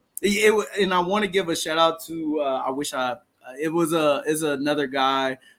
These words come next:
uh, that's Dallas based that, you know, remixed it, everything. And I reached out to him and told him he did an amazing job. So I, I hope he watches this, um, and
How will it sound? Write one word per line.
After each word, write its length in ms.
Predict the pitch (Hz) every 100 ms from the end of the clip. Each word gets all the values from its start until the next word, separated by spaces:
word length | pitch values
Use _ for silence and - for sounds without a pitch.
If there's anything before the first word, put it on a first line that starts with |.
| -
uh, 180 | 139 131
that's 240 | 139 139
Dallas 400 | 139 135 135 131
based 380 | - 131 131 -
that, 300 | 131 127 123
you 100 | -
know, 160 | 147 131
remixed 520 | 120 143 139 139 -
it, 120 | 135
everything. 600 | 135 127 131 135 139 131
And 80 | 127
I 80 | 123
reached 240 | 135 135
out 140 | 139 131
to 60 | 135
him 200 | 135 127
and 200 | 127 - - _
told 200 | - 147
him 100 | 139
he 100 | 139
did 160 | 135 135
an 160 | 127
amazing 480 | 123 127 135 131 131
job. 260 | 131 131 127
So 240 | 143 127
I, 140 | 127 123 -
I 200 | 120 127
hope 240 | 151 147
he 140 | 156 135
watches 440 | 127 131 139 131
this, 320 | 135 135 131 - _ _ -
um, 460 | 135 131 131 131 127
and 320 | 131 135 127